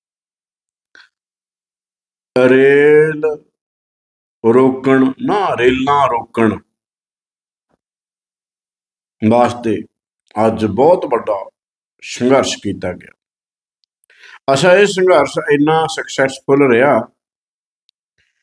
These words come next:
ਕਿ ਮੋਦੀ ਸਾਹਿਬ ਨੇ ਗੋਡੇ ਟੇਕਦੇ। ਮੋਦੀ ਸਾਹਿਬ ਕਹਿੰਦੇ, "ਦੱਸੋ ਕੀ ਚਾਹੀਦਾ? ਜਿਹੜੇ ਕਾਲੇ ਕਾਨੂੰਨ ਸੀ ਉਹ ਵਾਪਸ ਲੈ ਲਈਏ, ਐਮ ਐਸ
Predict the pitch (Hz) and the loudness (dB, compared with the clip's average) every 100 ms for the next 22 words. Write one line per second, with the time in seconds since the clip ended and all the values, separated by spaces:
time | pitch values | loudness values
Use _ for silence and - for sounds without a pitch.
0 | _ _ _ - 143 147 131 135 135 160 | _ _ _ -2 2 4 4 2 2 2
1 | 180 180 180 202 220 190 131 127 131 127 | 2 2 0 2 -2 -2 -4 -2 -2 -2
2 | 120 - _ _ _ _ _ _ _ _ | -6 -8 _ _ _ _ _ _ _ _
3 | _ - 101 120 135 135 160 160 160 165 | _ -8 0 0 0 0 0 0 0 0
4 | 185 175 - _ _ _ _ _ _ _ | 0 -2 -8 _ _ _ _ _ _ _
5 | _ _ _ _ - 104 135 - 151 - | _ _ _ _ -4 0 0 2 0 2
6 | 143 135 135 135 151 - - _ _ _ | 0 0 0 -2 -4 -8 -16 _ _ _
7 | _ _ _ _ _ - 104 127 151 151 | _ _ _ _ _ -6 0 2 4 2
8 | 131 - _ _ _ - 127 127 135 131 | 0 -8 _ _ _ -4 0 4 2 0
9 | 131 135 139 135 151 151 117 113 - - | -4 -4 -4 -4 -2 -2 2 0 -2 -6
10 | 131 143 143 151 190 - _ _ _ _ | -2 0 2 0 -4 -6 _ _ _ _
11 | _ _ _ _ _ _ _ _ _ _ | _ _ _ _ _ _ _ _ _ _
12 | - 120 120 123 | -2 4 4 2